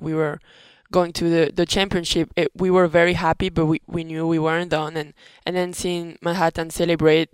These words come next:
we were like, "Okay," I, I, they even said it, that was one of their main goals, is going to the championship. And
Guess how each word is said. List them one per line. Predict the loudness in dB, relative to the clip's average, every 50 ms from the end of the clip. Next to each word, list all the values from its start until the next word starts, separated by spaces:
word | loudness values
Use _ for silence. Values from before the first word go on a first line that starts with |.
| _
we | -6 -4 -4
were | 0 0
like, | 0 0 0 -4 -10 -18 _ _ _ _ _
"Okay," | -8 -4 -2 0 0
I, | 0 0 0 -2 -2
I, | -2 -2 -4 _ _ _ _ _ _ _ _ _ _ _ _ _
they | 4 4 4
even | 4 4 0 -2
said | 0 2 2 4 4
it, | 2 2 4
that | 4 6
was | 6 4 2 2
one | 0 0 0 0
of | -2 0
their | 0 -2 0
main | -2 -4 -4 -2
goals, | 0 0 2 0
is | -2 -4
going | -6 -10 -10 -10
to | -8 -8
the | -6 -6
championship. | -4 -6 -4 -4 -4 -6 -6 -6 -6 -8 -6 -6
And | -8 -8 -8 -12 -20